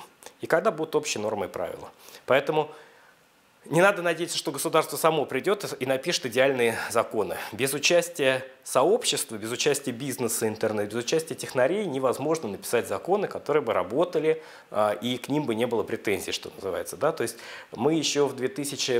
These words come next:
двенадцатом году впервые, м, договорились, я имею в виду мы, как представители индустрии, договорились о том, что, а, все законопроекты, которые проходят через профильный комитет Государственной Думы, они будут проходить техническую экспертизу.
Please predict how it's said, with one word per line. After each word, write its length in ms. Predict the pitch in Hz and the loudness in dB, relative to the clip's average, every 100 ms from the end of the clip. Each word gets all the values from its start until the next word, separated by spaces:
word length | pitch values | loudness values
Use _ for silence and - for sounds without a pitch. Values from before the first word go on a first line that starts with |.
| 117 104 | -2 -8
двенадцатом 800 | 113 131 147 120 - - - 95 | -4 2 4 4 2 -4 -4 0
году 320 | 110 143 214 | 2 2 0
впервые, 720 | - 113 117 156 190 131 95 - - - | 0 0 2 2 4 2 0 -10 -20 -12
м, 440 | 107 107 104 101 | -6 0 2 2
договорились, 720 | 98 104 113 123 175 143 110 107 | 0 0 2 2 2 -2 -2 -2
я 180 | 113 | 0
имею 180 | 110 104 | 0 -2
в 40 | 98 | -4
виду 100 | 104 | 0
мы, 140 | 135 | 0
как 220 | - 107 | 2 0
представители 460 | - - 113 107 104 | -4 -4 -4 -2 -4
индустрии, 560 | 101 117 - 127 87 | -4 -4 -2 -2 -2
договорились 560 | 78 101 110 123 120 110 | -6 -4 -2 0 -2 -2
о 60 | 107 | -2
том, 220 | 170 190 | 0 0
что, 400 | - - 110 - - - - | -2 0 0 0 -10 -16 -6
а, 880 | 101 98 98 95 95 95 92 85 82 - | 0 4 4 4 4 4 2 0 -4 -6
все 440 | - - 160 123 - - | -2 0 4 4 2 -4
законопроекты, 800 | 104 113 123 110 120 123 110 - | -4 -2 -2 0 2 2 2 -4
которые 420 | - 95 101 101 | -6 -4 -2 -2
проходят 460 | - 113 - 117 92 | 0 0 0 -4 -4
через 240 | - 107 - | -4 -4 -2
профильный 400 | 127 - 104 92 | 0 0 -4 -4
комитет 360 | 117 117 110 | -4 -2 -2
Государственной 540 | 98 - 107 101 120 113 | -2 -2 0 0 0 0
Думы, 280 | 208 208 | 2 2
они 160 | 113 156 | 2 0
будут 260 | 139 135 - | -2 -4 -6
проходить 380 | 101 113 147 | -2 -2 -2
техническую 480 | - - 139 - 120 | -8 -8 -6 -4 -6
экспертизу. 520 | - - - 120 87 | -6 -8 -6 -4 -6